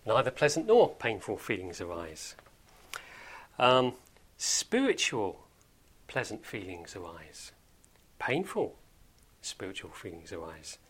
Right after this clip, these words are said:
Spiritual, neither pleasant nor unpleasant feelings arise. I think that's very nice, isn't it? That, uh, we should try and see each other,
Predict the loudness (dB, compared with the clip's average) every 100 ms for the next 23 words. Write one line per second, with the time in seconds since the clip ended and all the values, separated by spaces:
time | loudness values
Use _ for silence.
0 | -6 -2 0 0 0 -2 -4 -6 -12 -6
1 | -6 -6 -8 -8 -6 -8 -8 -6 -4 -4
2 | -6 -8 -12 -12 -18 -20 -20 -20 -14 -12
3 | -12 -14 -14 -14 -14 -14 -16 -16 -20 -20
4 | -18 -18 -10 -2 0 0 -6 -2 2 2
5 | 2 2 2 -4 -2 -4 0 -2 -2 0
6 | 2 2 0 -10 -20 -18 -20 -20 _ _
7 | -2 2 4 2 0 -4 -4 -4 -4 -4
8 | -4 -6 -4 -2 2 0